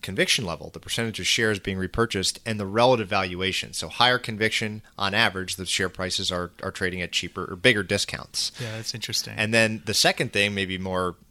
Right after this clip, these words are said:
Speaker 1: you know, useful for, for active investors, is that the forward returns of
Speaker 2: Mm-hmm.
Speaker 1: those stocks are considerably higher. So, you know, you get <laughs> large stocks at, you know, call it ten percent return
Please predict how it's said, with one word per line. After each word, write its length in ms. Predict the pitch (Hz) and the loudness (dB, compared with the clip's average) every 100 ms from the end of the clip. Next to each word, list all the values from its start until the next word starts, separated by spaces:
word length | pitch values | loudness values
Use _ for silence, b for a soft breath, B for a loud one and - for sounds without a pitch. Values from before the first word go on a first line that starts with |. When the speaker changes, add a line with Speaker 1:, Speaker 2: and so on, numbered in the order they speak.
| - | -16
Speaker 1:
you 160 | 101 87 | -12 -10
know, 100 | 80 | -8
useful 520 | 85 117 - 76 104 | -4 -2 -2 -4 -8
for, 340 | - 90 80 - | -6 -6 -6 -10
for 220 | - 85 | -4 -2
active 260 | 80 80 | -2 -6
investors, 640 | 80 80 78 - 120 - - B B B | -10 -6 -6 -6 -8 -6 -8 B B B
is 220 | 110 95 | -4 0
that 220 | 104 101 | 0 0
the 60 | - | -4
forward 400 | - 117 110 95 | -2 0 0 -2
returns 800 | 98 - 202 175 80 - - - - | -8 -6 -6 -6 -8 -4 -4 -6 -10
of 140 | - 135 | -4 -2
Speaker 2:
Mm-hmm. 100 | 139 | -2
Speaker 1:
those 200 | 92 - | -2 -2
stocks 520 | 98 85 80 - - | 0 -2 0 -2 -2
are 120 | - | -4
considerably 560 | 90 85 - 87 85 92 | -10 -8 -6 -6 -10 -10
higher. 400 | - 156 127 80 | -6 -2 -2 -2
So, 460 | - 104 90 87 B B - - - | -2 0 0 -2 B B -4 -4 -2
you 80 | 98 | -2
know, 60 | |
you 80 | 92 | 2
get 180 | - 98 - | 2 2 -2
<laughs> 60 | |
large 340 | 113 113 113 - | 2 4 4 4
stocks 440 | 117 101 98 - | 4 2 2 2
at, 280 | 92 87 82 _ - | 2 0 0 _ -12
you 80 | |
know, 140 | 90 80 - | -10 -10 -8
call 160 | 95 87 | -4 -2
it 60 | |
ten 140 | - 117 | -4 -4
percent 320 | 104 104 87 | -4 -4 -6
return 500 | - - 120 113 | -6 0 0 0